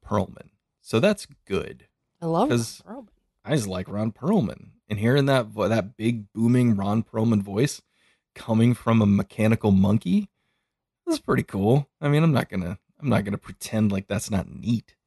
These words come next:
Speaker 1: Um,
Speaker 2: Yeah.
Speaker 1: but so, uh, pluses for Rise of the Beasts, uh, the human characters were not insufferable,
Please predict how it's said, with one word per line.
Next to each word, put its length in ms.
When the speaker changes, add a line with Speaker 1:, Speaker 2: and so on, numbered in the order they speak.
Speaker 1:
Um, 280
Speaker 2:
Yeah. 140
Speaker 1:
but 280
so, 420
uh, 400
pluses 720
for 180
Rise 300
of 80
the 60
Beasts, 680
uh, 460
the 180
human 360
characters 760
were 120
not 420
insufferable, 880